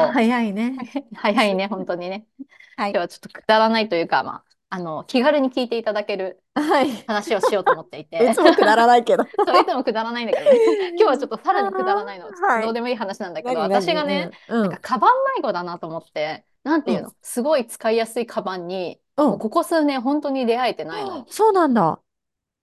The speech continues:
Speaker 2: なんか、仕事行く時とかも、
Speaker 1: え？
Speaker 2: まあ、カバン持ったりするじゃん。
Speaker 1: うん。
Speaker 2: リュックとかさ。
Speaker 1: うん、する。うん。
Speaker 2: なんか、ここが使いにくいなと思って、また買い直したりとか。
Speaker 1: あ、そうなんだ。意外、
Speaker 2: そう、
Speaker 1: なんか。
Speaker 2: すごいしててさ、なんか、いいカバンないかなっていう話。
Speaker 1: うん。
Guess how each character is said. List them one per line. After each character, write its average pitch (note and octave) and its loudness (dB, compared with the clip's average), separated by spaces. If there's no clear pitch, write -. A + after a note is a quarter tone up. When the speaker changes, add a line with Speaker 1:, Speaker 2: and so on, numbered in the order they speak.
Speaker 2:
な A#3+ -12
ん - -12
か、 - -20
仕 - -8
事 D4 2
行 C#4+ -4
く D4 -10
時 C#4 -8
と G#3+ -8
か G3 -8
も、 A#3 0
Speaker 1:
え？ - -8
Speaker 2:
ま F#3 -4
あ、 - -8
カ - -6
バ A#3 2
ン A#3+ 2
持 F3+ 0
っ D3+ -6
た D#3 -6
り D3 -10
す E3+ -12
る - -14
じ - -18
ゃ - -20
ん。 - -20
Speaker 1:
う - -14
ん。 - 0
Speaker 2:
リ A3 2
ュ - 4
ッ A3+ 4
ク F3+ 0
と G3 -2
か E3+ 0
さ。 E3+ -2
Speaker 1:
う A#3 0
ん、 A3+ 2
す G3+ 0
る。 F#3 -12
う - -16
ん。 - -20
Speaker 2:
な A3+ -4
ん G#3+ -4
か、 - -2
こ A3 -6
こ B3+ -6
が G#3+ -6
使 A3 -12
い G#3+ -4
に G#3+ -4
く A3+ 0
い G3 2
な F3+ -6
と - -14
思 E3 -10
っ - -14
て、 E3+ -8
ま F3 -8
た - -12
買 G3 -8
い - -6
直 F#3 -8
し - -20
た D3 -8
り C3+ -6
と D4+ 2
か。 D3 -2
Speaker 1:
あ、 - -20
そ F#4+ 2
う - 6
な E4 2
ん A3+ -2
だ。 F#3 0
意 G3+ 0
外、 C4 0
Speaker 2:
そ C4 2
う、 B3 4
Speaker 1:
な A3+ 6
ん - 0
か。 G3 -4
Speaker 2:
す B3+ -2
ご E4 4
い C4+ 0
し - -12
て A#3 -2
て G3 -4
さ、 G3 0
な G3 -10
ん F#3+ -12
か、 F#3 -6
い A#3 -4
い G#3+ -10
カ E3+ -4
バ D#3 -6
ン D#3 -10
な E3+ -10
い F#3 -10
か - -14
な D#3+ -12
っ - -20
て - -10
い D#4 -4
う - 0
話。 D4 2
Speaker 1:
う - -6
ん。 - -20